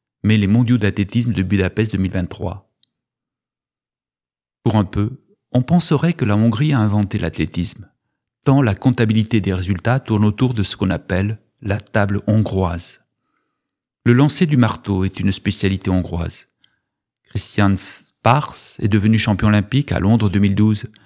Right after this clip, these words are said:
Il succède à Balázs Kiss, champion olympique du lancer du marteau à Montréal mille neuf cent soixante-seize. D'une manière générale, les lancers sont une spécialité hongroise.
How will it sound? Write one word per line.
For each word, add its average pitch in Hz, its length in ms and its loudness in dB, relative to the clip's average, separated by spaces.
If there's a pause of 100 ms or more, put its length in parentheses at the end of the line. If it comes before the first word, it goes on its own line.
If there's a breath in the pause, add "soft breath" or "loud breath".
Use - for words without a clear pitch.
(600 soft breath)
Il 120 140 2
succède 143 460 0
à 107 80 4
Balázs 113 500 2
Kiss, - 400 0
champion 101 320 0
olympique 98 380 0
du 110 80 2
lancer 95 260 0
du 98 80 -2
marteau 101 380 2
à 87 80 0
Montréal 101 480 2
mille 98 140 0
neuf 87 100 -6
cent 101 100 -2
soixante-seize. 90 680 -4 (640)
D'une 123 180 4
manière 110 300 2
générale, 95 520 2 (340 soft breath)
les 123 140 4
lancers 123 480 2
sont 139 220 0
une 113 240 0
spécialité 95 520 -2
hongroise. 90 680 -4